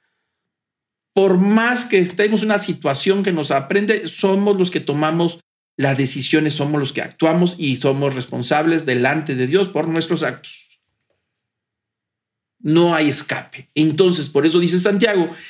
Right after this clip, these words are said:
que el que escoja el camino de la fe y de la paciencia,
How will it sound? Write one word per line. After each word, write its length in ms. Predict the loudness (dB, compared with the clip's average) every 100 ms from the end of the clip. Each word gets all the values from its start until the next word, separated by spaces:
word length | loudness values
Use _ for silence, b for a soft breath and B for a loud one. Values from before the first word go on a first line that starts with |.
| B
que 100 | -2
el 120 | -2 0
que 60 |
escoja 320 | 0 2 2
el 80 | 0
camino 380 | -2 0 2 2
de 80 | 2
la 100 | 2
fe 160 | 2
y 60 | 2
de 120 | 2
la 200 | 0 0
paciencia, 640 | -2 2 2 4 2 -2